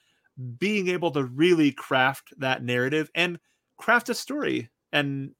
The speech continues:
and why not? Like, we all do it anyway with our conversions. We all do it anyway with our painting. We're all thinking about it anyway. And this is a way to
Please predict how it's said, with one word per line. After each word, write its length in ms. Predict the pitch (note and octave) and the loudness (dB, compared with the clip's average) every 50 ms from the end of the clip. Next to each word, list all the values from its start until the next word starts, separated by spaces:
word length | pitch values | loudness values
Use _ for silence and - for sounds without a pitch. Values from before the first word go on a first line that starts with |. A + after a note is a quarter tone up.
| _ _ | _ _
and 160 | - C#3+ C#3 C#3 | -8 -8 -4 0
why 180 | C#3+ D#3+ E3 | 2 2 2
not? 240 | D#3 D3 B2 G#2 - _ | 4 2 0 0 -2 _
Like, 160 | - C3 A#2+ - | -6 -6 -6 -4
we 180 | - C#3 C#3+ D#3+ | 2 4 4 6
all 180 | E3+ F#3 G3+ | 6 4 2
do 200 | D#3+ C#3 D#3 D#3 | 2 0 2 2
it 100 | D3+ C#3+ - | 2 0 0
anyway 320 | C#3+ C#3+ D3+ D3 D3 C#3+ | -2 -2 0 0 2 2
with 140 | C#3+ C#3 C#3 | 0 0 0
our 100 | C#3 C3 | -4 -4
conversions. 580 | - - B2+ B2 D#3 E3 D#3+ D3 D#3 D3+ C#3 C3 | -4 -8 -6 -4 -2 -2 -2 -4 -6 -10 -6 -6
We 120 | C#3 C#3 | -6 -4
all 260 | A#2+ C3+ C#3 D3 D3 | 0 0 0 0 0
do 100 | C#3+ D3 | 0 -2
it 80 | D3 C#3+ | -2 -2
anyway 320 | D3 C#3 C#3+ C#3 C#3 C#3 | -2 -4 -2 -2 -2 -2
with 160 | C#3 C#3 C3+ | -4 -4 -2
our 120 | C#3+ C3+ C3 | -4 -4 -4
painting. 520 | _ C#3 C3+ C3+ C3+ - C#3+ C#3 C3+ C#3 - _ _ _ _ _ _ _ _ _ | _ -8 -10 -8 -8 -10 -10 -10 -10 -14 -16 _ _ _ _ _ _ _ _ _
We're 200 | - D3 D3+ - | 2 2 2 4
all 260 | - C#3+ D3+ D3+ D3+ | 4 4 4 4 4
thinking 440 | - - - D#3 D3+ C#3 - C#3+ C#3 | 2 -2 -2 -2 -2 -2 -4 -4 -4
about 220 | C#3 C3 C3 B2+ | -2 0 -2 -2
it 60 | C3 - | -2 -4
anyway. 420 | - B2 B2+ B2 B2 B2 A#2+ B2 B2 | -4 -4 -4 -2 -2 -2 -2 -2 -4
And 100 | B2 A#2+ | -4 -8
this 160 | A#2+ - - | -10 -12 -14
is 220 | B2+ B2 C3 C3 | -16 -16 -12 -8
a 100 | B2+ B2 | -6 -4
way 180 | B2 B2 A#2+ A#2 | 0 0 0 0
to 160 | A#2 A2+ A2+ | -2 -4 -8